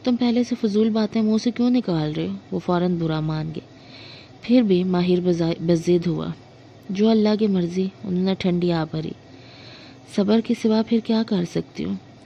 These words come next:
इतनी सब्र वो लगती तो नहीं थी जितना बड़ा सब्र करने का दावा कर रही थी। "मैं नहीं मान सकता।" माहिर ने नफ़ी में सर हिलाया।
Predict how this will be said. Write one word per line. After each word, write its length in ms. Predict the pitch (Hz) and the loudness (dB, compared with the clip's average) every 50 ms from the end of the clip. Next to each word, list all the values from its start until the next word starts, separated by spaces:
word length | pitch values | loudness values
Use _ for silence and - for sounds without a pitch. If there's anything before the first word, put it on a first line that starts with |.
| - - - | -20 -8 -6
इतनी 220 | 202 196 - 233 240 | -6 -4 -2 -2 -2
सब्र 320 | - 240 233 226 220 226 | 0 0 -2 0 0 0
वो 100 | 233 240 | 2 2
लगती 420 | 233 190 170 160 - - - 214 | 2 2 0 0 -2 -2 -2 0
तो 120 | 214 - 240 | 0 2 0
नहीं 200 | 196 175 160 160 - | 2 2 0 0 0
थी 60 | 196 | 0
जितना 340 | 196 202 208 202 - 202 202 | 0 0 -2 0 0 0 0
बड़ा 160 | 202 196 208 | 0 0 0
सब्र 320 | 202 - 185 165 170 175 185 | 0 -2 -2 0 0 0 0
करने 300 | - 214 202 196 196 190 | 0 0 0 0 0 0
का 120 | 202 196 | -2 -2
दावा 360 | 175 160 156 151 147 151 156 | -2 -2 -2 -2 -2 -2 -4
कर 260 | 160 - 196 190 185 | -2 -2 -2 -2 -2
रही 180 | 175 185 185 180 | -2 -2 -4 -4
थी। 200 | 180 - 190 190 - - - - - - - - - - - - - - - - | -4 -6 -8 -8 -10 -16 -20 -20 -20 -20 -20 -20 -20 -20 -20 -20 -20 -12 -4 0
"मैं 140 | 180 180 190 | 0 2 4
नहीं 120 | 202 214 | 4 4
मान 260 | 208 196 170 160 151 | 4 4 2 0 0
सकता।" 440 | 151 - - 151 - - - 165 170 - - - - - - - - - - | -2 -4 -8 -10 -8 -10 -10 -10 -10 -12 -16 -20 -20 -20 -20 -20 -10 -4 -2
माहिर 300 | 170 165 165 170 165 170 | -2 0 0 0 0 0
ने 100 | 185 180 | 0 0
नफ़ी 260 | 175 165 160 - 175 | 0 -2 -2 -2 -2
में 120 | 175 175 | 0 0
सर 240 | 170 - 160 156 151 | -2 -2 -4 -4 -4
हिलाया। 400 | 151 160 160 151 151 147 151 156 | -2 -2 -2 -4 -4 -6 -8 -10